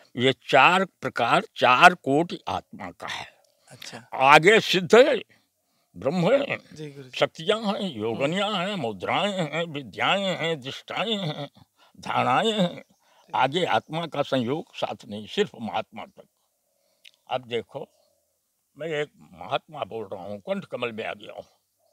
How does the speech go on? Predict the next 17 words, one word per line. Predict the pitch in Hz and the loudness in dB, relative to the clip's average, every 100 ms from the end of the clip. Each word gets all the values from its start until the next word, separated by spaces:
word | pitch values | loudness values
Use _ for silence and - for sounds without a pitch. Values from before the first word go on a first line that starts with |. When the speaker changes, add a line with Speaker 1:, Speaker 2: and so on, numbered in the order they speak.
| _ _ _ _ _ _ _ _ _ _ _ _ _ _ _ _ _ _ _ _ _ _ _ _ _ _ _ _ _ _ _ _ _ _ _ _ _ _ _ _ _ 143 | _ _ _ _ _ _ _ _ _ _ _ _ _ _ _ _ _ _ _ _ _ _ _ _ _ _ _ _ _ _ _ _ _ _ _ _ _ _ _ _ _ -2
Speaker 1:
आपको | 185 190 226 | -2 0 -2
खुला | 156 170 | 0 2
है, | 190 196 | 4 4
देख | 185 202 | -2 -4
लो, | 208 | -6
कंठ | - _ _ 143 147 | -6 _ _ -6 -6
कमल | - 131 131 | -8 -8 -8
में | 135 | -12
बैठी | 139 120 156 | -16 -16 -14
हूँ। | 147 - _ _ _ _ _ _ _ _ _ _ _ _ _ _ _ - | -14 -16 _ _ _ _ _ _ _ _ _ _ _ _ _ _ _ -4
लिंग | 175 240 | 0 2
भेद | 208 247 | 4 4
नहीं | 175 214 | 2 0
है, | 247 | 0
महात्मा | 139 156 - 220 233 | 2 2 2 -2 -4
के | 202 | -2
बाद | 180 147 185 | -2 0 0